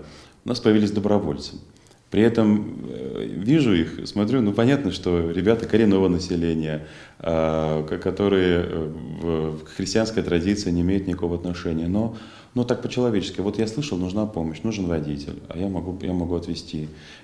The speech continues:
я могу доставить, э, пожалуйста, только дайте так, э, там, адрес, и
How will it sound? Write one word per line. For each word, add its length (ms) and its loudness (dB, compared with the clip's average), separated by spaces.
я 60 -6
могу 200 0
доставить, 680 -2
э, 160 -12
пожалуйста, 640 -2
только 280 -10
дайте 440 -2
так, 320 -10
э, 240 -8
там, 180 -10
адрес, 520 0
и 500 -6